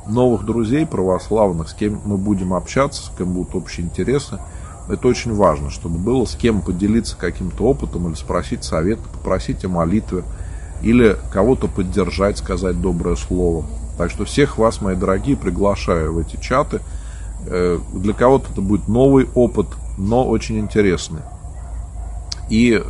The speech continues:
кто хочет присоединиться к чату, пишите, что «хочу в чат».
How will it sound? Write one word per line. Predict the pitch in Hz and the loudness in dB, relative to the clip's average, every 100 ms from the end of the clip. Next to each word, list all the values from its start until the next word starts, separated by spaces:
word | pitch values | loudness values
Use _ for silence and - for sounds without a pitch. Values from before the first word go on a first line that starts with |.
| - | -4
кто | - 113 | 0 2
хочет | 123 110 90 | 4 4 2
присоединиться | - 95 - 107 101 - - | -2 -2 0 0 -2 -4 -6
к | |
чату, | - 175 180 - - - - - - | -2 0 0 -6 -10 -12 -12 -4 0
пишите, | 117 - 185 - 131 117 - | 2 4 2 2 0 0 -8
что | - - 104 104 92 - - | -10 0 6 6 6 2 -4
«хочу | - 95 - 156 160 160 | -2 -2 0 2 2 0
в | - | -6
чат». | - 92 80 | -4 0 0